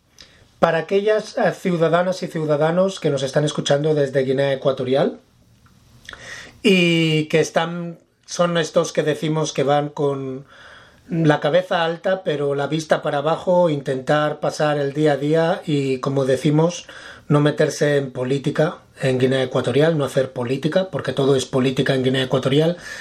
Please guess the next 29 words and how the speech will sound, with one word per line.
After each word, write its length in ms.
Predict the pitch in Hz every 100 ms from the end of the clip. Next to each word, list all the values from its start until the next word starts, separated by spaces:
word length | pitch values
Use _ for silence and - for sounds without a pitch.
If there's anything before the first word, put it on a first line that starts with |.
| - -
y 80 |
pasar 320 | 151 143 - 165
el 140 | 151
día 200 | 147 139
a 40 |
día, 300 | 135 143 175 - _ - - - - _
pero 280 | 170 170 165
sus 1300 | - 175 165 160 156 151 151 147 143 143 - - -
derechos 460 | 151 160 165 170 -
humanos 400 | 156 160 160 151
están 280 | - 151
siendo 580 | 147 151 143 143 139 139
violados 800 | 127 139 135 147 170 214 - - -
continuamente, 920 | 127 123 131 127 147 160 175 180 185 - - -
sea 320 | - - 143
porque 320 | 143 135 127 131
les 380 | 131 127 127
quitan 640 | - 143 139 147 147 143 147 _ _ _
la 140 | 143
parada 380 | 135 139 147 147
que 100 | 143
tienen 280 | - 143 147
en 100 | 139
el 180 | 135 131
mercado, 720 | 131 131 180 180 190 190 196 - _ - _
sea 360 | - - 143 143
porque 400 | 143 139 147 139
les 320 | 135 135 -
han, 500 | 135 139 135 135 151